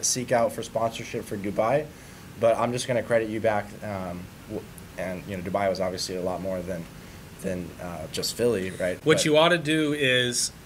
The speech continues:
Speaker 1: but, uh, you
Speaker 2: for
Speaker 1: know, he was, he was ha-,
Speaker 2: for
Speaker 1: for case in point, he was happy with the results.
Speaker 2: For all of the people who sponsor you, and now, you, and I mean, your sponsorships are getting bigger. You have more and more people getting involved.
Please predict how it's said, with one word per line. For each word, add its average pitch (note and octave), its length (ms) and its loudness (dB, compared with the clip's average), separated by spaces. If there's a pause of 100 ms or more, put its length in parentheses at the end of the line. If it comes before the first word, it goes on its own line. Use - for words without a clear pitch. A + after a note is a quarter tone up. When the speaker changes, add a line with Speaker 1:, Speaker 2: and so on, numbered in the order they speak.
Speaker 1:
but, C3 160 6
uh, C3 40 -2 (100)
you F3 80 4
Speaker 2:
for - 80 8
Speaker 1:
know, D#3 80 8
he G3+ 100 4
was, G3+ 160 8
he G3+ 100 2
was F3 120 4
ha-, D3 140 4 (340)
Speaker 2:
for D#3+ 240 10
Speaker 1:
for D#3 60 6
case E3+ 200 6
in D#3+ 80 0
point, D3+ 140 6
he D3 40 4
was A#2+ 140 0
happy A#2+ 300 2
with A#2 160 -2
the A#2+ 60 -2
results. A2 500 2
Speaker 2:
For D#3+ 240 8
all F#3 280 8
of F3+ 80 2
the E3 60 2
people D#3+ 340 2
who C3+ 180 0
sponsor B2 440 -2
you, A#2+ 60 -10 (140)
and A#2 100 -4
now, B2+ 160 6
you, C3 220 0
and A#2+ 80 2
I A2+ 60 2
mean, A#2 120 0
your A#2+ 120 4
sponsorships C3+ 640 0
are A#2+ 60 2
getting A#2 440 0
bigger. A2 320 0
You A2 120 -2
have A#2 100 0
more B2 160 2
and B2 80 2
more A#2 140 2
people A2+ 300 -4
getting A2 180 0
involved. G#2+ 400 0